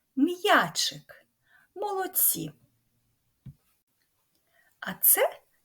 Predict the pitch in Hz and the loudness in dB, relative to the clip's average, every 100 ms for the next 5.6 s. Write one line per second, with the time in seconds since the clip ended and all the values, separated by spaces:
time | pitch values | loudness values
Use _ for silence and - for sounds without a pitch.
0 | _ - 339 349 330 - 330 320 _ _ | _ 2 6 6 4 -2 -10 -12 _ _
1 | _ _ _ 185 190 180 156 - 165 - | _ _ _ -4 0 0 -2 -6 -10 -8
2 | - 294 - 254 185 175 - - 170 156 | 2 2 2 -2 -2 -8 -10 -4 -4 0
3 | 262 381 - _ 262 269 - 277 202 180 | -2 -2 -12 _ -6 -6 0 0 0 -8
4 | - 175 _ _ _ _ _ _ - 359 | -12 -20 _ _ _ _ _ _ -8 4
5 | 370 247 190 - 180 156 | 6 6 2 -10 -12 -14